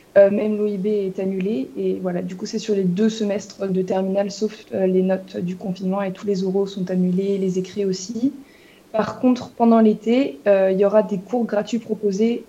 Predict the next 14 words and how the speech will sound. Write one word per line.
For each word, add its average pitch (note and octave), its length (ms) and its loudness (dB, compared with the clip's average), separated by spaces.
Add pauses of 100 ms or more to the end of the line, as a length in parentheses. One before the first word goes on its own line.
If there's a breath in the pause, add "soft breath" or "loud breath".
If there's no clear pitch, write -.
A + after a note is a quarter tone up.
euh, F#3+ 180 4
sur G3+ 180 -6
la G3 100 0
base G#3 200 4
du F#3+ 120 -6
volontariat G3+ 560 -2
pour G3 180 -8
les F#3 220 2
élèves, G3 240 0 (160)
euh, F#3+ 160 -6 (100)
en G3 80 -4
difficulté G3 920 0
et - 20 -10
qui F#3+ 280 -10